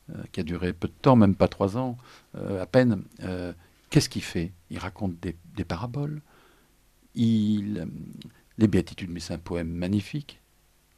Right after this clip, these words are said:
Euh, euh, il a une, il a un rapport poétique aux autres.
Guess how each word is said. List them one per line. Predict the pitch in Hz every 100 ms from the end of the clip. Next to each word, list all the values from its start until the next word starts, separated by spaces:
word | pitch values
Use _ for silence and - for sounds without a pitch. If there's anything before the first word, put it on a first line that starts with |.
| _ _ -
Euh, | 107 92 92 85 - - _ -
euh, | - 85 -
il | - 113
a | 131
une, | 139 127 123 117 104 - -
il | 143 135
a | 147 147
un |
rapport | 131 131 - 165 - _
poétique | - 180 123 - 117 -
aux | 95 87
autres. | 87 - -